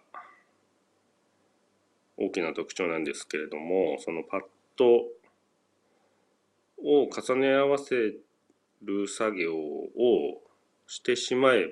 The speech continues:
ば、うん、もう、うん、五ラウンドで、一ラウンド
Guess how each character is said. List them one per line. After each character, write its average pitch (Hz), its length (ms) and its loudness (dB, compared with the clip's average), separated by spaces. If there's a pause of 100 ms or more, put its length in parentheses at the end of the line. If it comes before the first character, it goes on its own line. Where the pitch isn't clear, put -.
ば、 85 380 -2 (1800)
う 90 100 -10
ん、 90 360 -4
も 92 840 0 (2500)
う、 87 40 -10
う 87 40 -6
ん、 82 960 -10 (380)
五 107 120 6
ラ 139 140 8
ウ 151 120 2
ン 110 140 -2
ド 90 160 -6
で、 107 400 0 (680)
一 107 260 -10
ラ 113 160 -4
ウ 113 40 -4
ン 104 220 -6
ド 87 100 -10